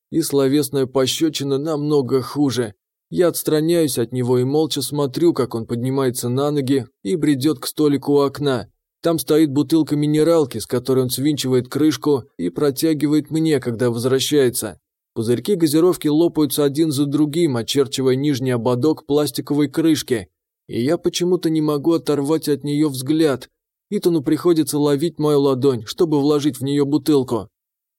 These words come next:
«Ты зря меня ударил», говорю я, отвлекаясь от минералки. «Тебя бы не шатало сейчас, если бы сдержался. А теперь ты зол и хочешь ужалить посильнее в отместку, но и свою вину чувствуешь».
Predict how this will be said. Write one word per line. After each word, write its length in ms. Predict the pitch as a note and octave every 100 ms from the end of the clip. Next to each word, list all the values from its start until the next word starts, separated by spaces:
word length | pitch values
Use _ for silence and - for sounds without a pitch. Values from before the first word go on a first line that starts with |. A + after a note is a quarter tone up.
| _ _ _
«Ты 160 | C#3 C3+
зря 300 | C3 D#3+ D#3
меня 260 | C3+ B2+
ударил», 500 | B2+ B2+ C3+ B2 G#2+ _ _ _ -
говорю 340 | C#3+ D#3 D#3+
я, 220 | C#3+ D3 D#3
отвлекаясь 560 | B2 B2+ B2+ C#3 C3
от 120 | B2+
минералки. 680 | C3+ C#3 C#3+ C#3 B2+ A2 - _ _ _ _
«Тебя 340 | - C#3 D3+ D3
бы 140 | D3
не 100 | C#3+
шатало 560 | B2+ D3 B2+ D#3 D3 C3+
сейчас, 480 | B2+ B2 C3 B2
если 260 | C3 B2 C3+
бы 140 | B2+
сдержался. 800 | B2 C3+ C3+ C#3+ C#3 B2 A#2+ G#2 _ _ _
А 120 | - D3
теперь 360 | D#3 D3 E3+
ты 180 | - D3
зол 360 | B2 D3+ D#3 C3+
и 20 |
хочешь 420 | - D3+ C#3+ B2+
ужалить 460 | C#3 C3+ D#3+ C#3 C3
посильнее 500 | - D3 C#3+ D#3+ D3
в 100 | D3
отместку, 640 | D3 D#3 D3+ C3+ F3+ C3+ _ _
но 220 | - D#3+ D#3+
и 60 |
свою 420 | D3 D3+ D#3 E3+
вину 300 | D#3 C#3 C#3
чувствуешь». 680 | C3 D3+ D3+ B2+ C3 A2 -